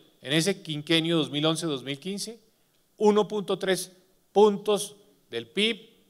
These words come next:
de mayores ingresos por año. Ese fue, esa es la bonanza,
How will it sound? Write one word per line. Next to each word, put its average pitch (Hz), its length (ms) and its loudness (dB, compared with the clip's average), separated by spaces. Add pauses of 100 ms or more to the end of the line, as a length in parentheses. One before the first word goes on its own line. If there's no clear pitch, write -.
(560)
de 123 160 -8
mayores 143 420 2
ingresos 123 540 -8 (360)
por 110 160 -4
año. 104 300 -2 (1300)
Ese 131 180 -4
fue, 160 240 0
esa 139 140 -4
es 156 60 -2
la 160 60 2
bonanza, 147 400 -4